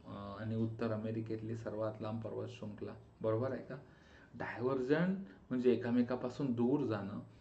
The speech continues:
हे तुम्हाला दिसतंय अटलांटिक महासागरामध्ये, तर हे खूप महत्त्वाचं आहे. बरोबर का? डायव्हर्जन प्लेट अजूनही आफ्रिका खंडाच्या उत-, पश्चिम, पूर्वेकडे आहे. पूर्वेकडील आफ्रिका खंडात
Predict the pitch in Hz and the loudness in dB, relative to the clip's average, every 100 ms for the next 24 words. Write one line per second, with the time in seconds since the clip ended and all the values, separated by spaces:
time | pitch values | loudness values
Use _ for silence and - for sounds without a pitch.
0 | - - 123 123 120 120 117 113 110 110 | -20 -6 -2 2 4 4 2 0 -2 -4
1 | 139 160 - 107 - 113 117 120 120 147 | -4 -4 -4 -8 -4 0 2 2 2 0
2 | 120 113 104 104 101 95 98 95 95 - | 0 -2 -4 -6 -8 -8 -8 -8 -6 -8
3 | - - - - - - 127 110 123 135 | -8 -16 -20 -20 -20 -6 -4 -2 2 2
4 | - 139 135 131 113 101 - 92 - - | 2 -2 0 0 -2 -4 -8 -10 -10 -12
5 | - - - - - - - - 113 131 | -12 -14 -20 -20 -20 -20 -18 -6 0 2
6 | 151 - 135 - - - 120 117 127 139 | 0 -2 -6 -8 -14 -16 -4 -4 2 0
7 | 143 160 160 151 147 - 110 113 123 139 | 2 0 2 2 0 -2 -2 0 0 0
8 | 170 110 - 113 143 143 123 110 110 110 | -4 -6 -4 -4 -4 -4 -4 -4 -4 -4
9 | - 139 - - 123 113 - 117 110 - | -8 -10 -12 -8 -6 -6 -8 -6 -6 2
10 | 127 120 117 131 123 123 123 117 110 104 | 2 4 2 6 8 8 6 2 2 -2
11 | 123 - - - - - - - - - | -6 -6 -14 -20 -20 -20 -18 -18 -10 4
12 | 123 117 123 123 120 127 120 110 110 117 | 6 6 4 4 2 2 0 -4 -4 -4
13 | 113 117 113 107 104 107 | -2 -4 -4 -4 -4 -6